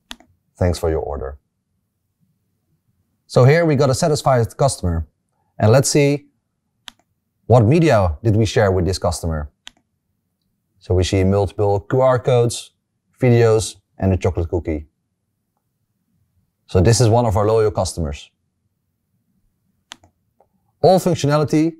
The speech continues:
to stay in control of every conversation. Besides handling incoming conversations, we can also start the conversation from business side. We'll press start the conversation.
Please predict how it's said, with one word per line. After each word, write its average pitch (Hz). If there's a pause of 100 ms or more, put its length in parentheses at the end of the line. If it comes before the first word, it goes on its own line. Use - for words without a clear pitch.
(120)
to -
stay 139
in 143
control 135
of -
every 127
conversation. 87 (560)
Besides 151
handling 143
incoming 147
conversations, 104 (200)
we 104
can 113
also 117
start 160
the 101
conversation 92
from 120
business 120
side. 80 (2000)
We'll 87
press 90
start 117
the -
conversation. 160